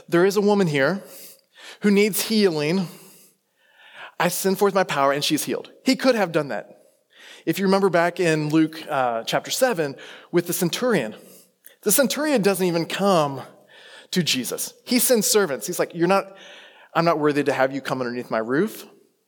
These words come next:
You don't actually have to come. You just say the word, and my servant will be healed." And that's what happened. That could have been what happened here. But Jesus' love and compassion and his power is shown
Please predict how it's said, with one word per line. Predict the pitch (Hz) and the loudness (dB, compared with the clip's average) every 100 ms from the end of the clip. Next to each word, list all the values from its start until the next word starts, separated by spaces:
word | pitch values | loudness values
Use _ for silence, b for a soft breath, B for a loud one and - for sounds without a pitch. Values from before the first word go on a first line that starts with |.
| _ | _
You | 160 | 2
don't | 262 220 | 2 2
actually | 190 202 | 0 0
have | 180 - | 0 0
to | |
come. | 185 196 208 120 110 - _ _ _ _ B B B | -4 0 0 0 -6 -20 _ _ _ _ B B B
You | 165 185 | -2 0
just | 185 - | 0 0
say | 185 | 2
the | 165 | 2
word, | 151 131 104 - - _ _ _ B B B - | 2 0 -2 -8 -18 _ _ _ B B B -6
and | 151 | -2
my | 143 | -2
servant | - 151 143 | 0 -2 -2
will | 127 | -4
be | 127 | -6
healed." | 127 107 - B B - | -4 -4 -6 B B -12
And | 120 | -8
that's | 117 117 - | -6 -6 -6
what | 117 | -6
happened. | 113 110 - 92 - _ _ _ _ _ B B B B B _ | -6 -8 -10 -14 -18 _ _ _ _ _ B B B B B _
That | 165 156 | -4 -4
could | - 170 | -2 -2
have | 165 | 0
been | 151 | 0
what | 139 | -2
happened | 131 120 120 | -4 -6 -6
here. | 120 104 B B B B B B _ _ _ _ | -8 -10 B B B B B B _ _ _ _
But | 185 175 | -2 0
Jesus' | 160 277 262 220 | 2 0 0 -2
love | 170 160 180 202 202 202 | -2 0 2 2 0 -2
and | 160 151 | -6 -4
compassion | 151 - 165 175 180 185 180 | -6 -4 0 0 2 0 -2
and | - 147 | -2 -2
his | 147 | -4
power | - - 165 165 165 160 165 165 B B | -4 -2 0 2 2 0 -2 -6 B B
is | - 151 | -2 0
shown | - - - 208 214 156 143 139 156 | 0 0 2 2 4 2 2 0 -2